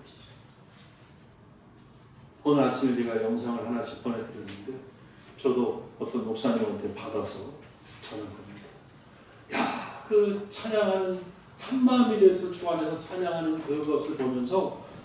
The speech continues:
가슴이 뭉클해지는 거예요. 야, 정말 저들은, 저들, 저 교회 성도는 얼마나 행복할까? 저게 찬양하면서,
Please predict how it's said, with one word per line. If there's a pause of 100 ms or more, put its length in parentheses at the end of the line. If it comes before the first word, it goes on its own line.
(300)
가슴이
뭉클해지는
거예요.
야,
정말 (380)
저들은, (440)
저들,
저
교회
성도는
얼마나
행복할까? (640)
저게
찬양하면서,